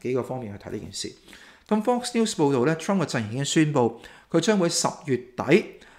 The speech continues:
去到加州同埋紐約嘅 Madison Square Garden 舉行大型集會。佢亦都會喺十一號呢，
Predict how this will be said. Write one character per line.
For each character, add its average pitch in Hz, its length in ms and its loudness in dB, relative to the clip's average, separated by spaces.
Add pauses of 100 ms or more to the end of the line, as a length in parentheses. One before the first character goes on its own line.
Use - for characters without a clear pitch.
(140)
去 165 120 2
到 156 260 4 (120)
加 196 200 4
州 196 400 2
同 123 120 -8
埋 113 320 -4
紐 139 200 2
約 165 140 2 (100)
嘅 135 200 2 (380)
Madison 170 340 2
Square 170 320 2
Garden 147 460 2
舉 147 120 0
行 104 180 -2
大 117 220 -2
型 110 220 -6
集 143 120 -2
會。 127 360 6 (640)
佢 190 100 6
亦 190 40 6
都 285 120 2
會 202 180 4
喺 160 160 2
十 185 140 0
一 - 20 2
號 151 280 2
呢， 180 240 0